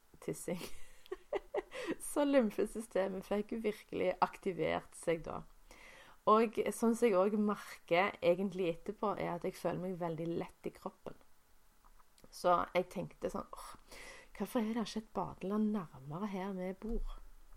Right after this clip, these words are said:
Selvfølgelig er det svømmehall, og vi har jo sjøen rett ut for døra, nesten. Men det er liksom ikke helt det samme å tilbringe to timer flatt ut, eh, og svømme fram og tilbake på siden av ei brygge.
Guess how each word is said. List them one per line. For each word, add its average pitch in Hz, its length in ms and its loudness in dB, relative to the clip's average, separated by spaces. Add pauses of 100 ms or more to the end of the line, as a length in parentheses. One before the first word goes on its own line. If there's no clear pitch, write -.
(420)
Selvfølgelig 196 520 -2
er 175 100 0
det 175 100 -2
svømmehall, 190 640 -2
og 175 120 -4
vi 160 120 -6
har 160 220 -6
jo 160 220 -4 (140)
sjøen 180 720 -2
rett - 420 -12 (380)
ut 170 180 -2
for 170 160 -2
døra, 190 480 2
nesten. 160 560 -4 (800)
Men 214 260 2
det 214 80 2
er 202 60 2
liksom 202 260 -4
ikke 247 240 0
helt 196 300 2
det 196 100 0
samme 156 460 -4
å - 100 -10
tilbringe 175 560 -6
to 190 180 -6 (140)
timer 151 340 -2
flatt - 460 -8
ut, 165 380 -2 (520)
eh, 170 440 0
og 170 100 -2
svømme 170 320 0
fram 175 280 -2
og 175 120 -8
tilbake 156 400 -4
på 175 80 -12
siden 151 320 -2
av 156 80 -4
ei 156 80 -4
brygge. 165 380 -4